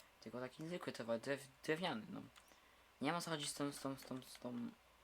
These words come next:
jak to się nazywa, no, z tą maszyną, co tam stoi. Lecz pewnie się dowiemy w następnych odcinkach. No a teraz, yy,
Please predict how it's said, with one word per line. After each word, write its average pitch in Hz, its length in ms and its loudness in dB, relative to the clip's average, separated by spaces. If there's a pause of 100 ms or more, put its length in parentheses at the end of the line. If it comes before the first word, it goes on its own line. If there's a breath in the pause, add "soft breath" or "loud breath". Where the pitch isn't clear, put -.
(540)
jak 104 200 -14
to - 100 -12
się 117 100 -8
nazywa, 113 280 -6
no, 131 180 -2
z - 100 -2
tą 147 120 8
maszyną, 143 480 10
co - 80 -6
tam 110 180 2
stoi. 113 420 6 (1500 loud breath)
Lecz - 180 10
pewnie 180 300 2
się 180 100 4
dowiemy 160 280 4
w 156 40 -4
następnych 160 340 -2
odcinkach. 139 600 6 (540)
No 160 140 0
a 160 80 0
teraz, 160 560 2
yy, 147 540 2